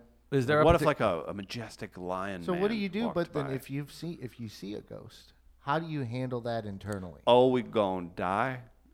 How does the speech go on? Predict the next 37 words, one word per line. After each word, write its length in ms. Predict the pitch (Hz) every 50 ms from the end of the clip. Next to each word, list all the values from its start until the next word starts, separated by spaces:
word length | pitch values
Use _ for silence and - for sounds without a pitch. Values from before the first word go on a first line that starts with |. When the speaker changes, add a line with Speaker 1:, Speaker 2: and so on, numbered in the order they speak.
| _ _
Speaker 2:
is 200 | 107 110 107 76
the 260 | 101 107 110 110 107 95
Speaker 1:
That's 240 | - 73 73 - -
very 300 | - - 92 87 85 80 78
likely. 80 | 123 120 -
Speaker 2:
internal 300 | - - 120 117 117 117
Speaker 3:
I 40 | 131
mean, 100 | 143 -
Speaker 2:
monologue. 300 | 110 110 110 113 113 -
Speaker 3:
'cause 140 | 151 143 120
that's 220 | 143 156 185 - -
what 120 | 226 170
you, 220 | 175 180 175 170 156 -
that's 220 | 143 147 147 -
what 80 | 151 147
you 60 | 151
have 100 | 160 151 -
to 80 | 156
realize 460 | 143 147 156 160 143 143 135 127 117 117
what 100 | 127 110
you're 100 | 117 123 117
dealing 220 | 123 127 123 113
with. 140 | 110 107 120
"Oh, 180 | - 190 233 233
yeah, 140 | 233 233 226
I'll 180 | 220 226 262
see 200 | 247 - - 170
a 60 | 151
ghost," 360 | 135 123 120 117 131 165 - - -
but 160 | 156 139 -
then 340 | 175 180 175 170 165 151 - _ _ _ _ _ _ _ _ _ _ -
the 80 | 143 135
realization 640 | 147 151 151 139 135 127 170 202 202 - 165 135 127
will 120 | 117 117
set 240 | - - 147 127 123
into 280 | 165 208 208 - - 127
you. 240 | 104 87 78 -